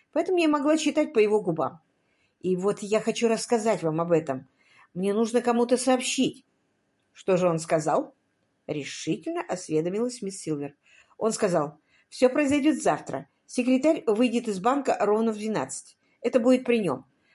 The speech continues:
Пока он на шоссе, действовать невозможно. Надо дождаться, пока он свернет на боковую дорогу. Э, все должно пройти как по маслу.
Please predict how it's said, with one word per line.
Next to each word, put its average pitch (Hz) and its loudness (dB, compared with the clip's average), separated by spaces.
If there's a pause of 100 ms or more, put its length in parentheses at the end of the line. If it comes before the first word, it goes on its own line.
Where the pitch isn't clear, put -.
(140)
Пока 226 2
он 240 4
на 233 4
шоссе, 254 0
действовать 269 0
невозможно. 170 -2 (300)
Надо 294 2
дождаться, 190 2
пока 220 -2
он 262 0
свернет 233 0
на 254 2
боковую 180 0
дорогу. 185 -2 (680)
Э, 165 -2
все 202 2
должно 254 4
пройти 277 2
как 269 0
по 294 2
маслу. 165 -2